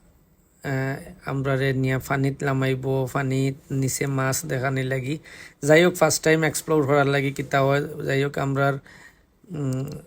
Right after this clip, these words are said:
স্পিড বোটটা ছাড়ি দিছে, খুব স্পিডে যার। আমি, সাদিক, রাব্বি আর রাব্বি জুনিয়র, আমরা দুইজন টিমও রাব্বি, আমরা রওনা দিলাম। খুব একটা বাবে আইছে বাতাস, প্লাস হইল কি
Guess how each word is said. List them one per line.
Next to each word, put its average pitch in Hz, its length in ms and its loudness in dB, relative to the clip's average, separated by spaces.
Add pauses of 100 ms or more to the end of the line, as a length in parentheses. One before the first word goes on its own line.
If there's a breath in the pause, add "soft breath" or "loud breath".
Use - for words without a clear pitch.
(260)
স্পিড 143 320 -2
বোটটা 143 300 2
ছাড়ি 143 280 2
দিছে, 151 380 2 (380)
খুব 143 180 2
স্পিডে 151 400 2
যার। 151 280 4 (800)
আমি, 139 640 0
সাদিক, 135 800 0
রাব্বি 139 640 0
আর 131 240 -2
রাব্বি 131 320 0
জুনিয়র, 135 420 2 (300)
আমরা 139 240 -2
দুইজন 143 380 2
টিমও 143 240 0
রাব্বি, 135 420 0 (840)
আমরা 131 340 -4
রওনা 127 340 0
দিলাম। 139 280 -2
খুব 175 420 0
একটা 139 560 0
বাবে 151 720 4
আইছে 151 640 0 (120)
বাতাস, 135 580 0
প্লাস 131 420 -2
হইল 135 220 -4
কি 135 280 -4